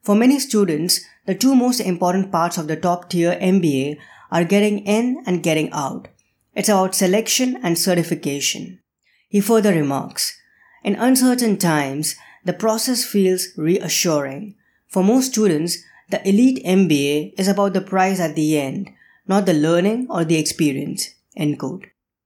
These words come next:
Now is a good time to figure out what your end goal is,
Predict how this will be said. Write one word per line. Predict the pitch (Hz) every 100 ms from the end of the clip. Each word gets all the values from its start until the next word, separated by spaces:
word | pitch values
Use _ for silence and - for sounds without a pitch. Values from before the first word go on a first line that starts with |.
| _ _ _ _ _ 185
Now | 202 262
is | 226 196
a | 170
good | 196
time | 196 185 190
to | 190
figure | - 202 190
out | 156 139 156 -
what | 175
your | 190 196 -
end | 185 190 175
goal | 170 165 165
is, | 165 139 - - -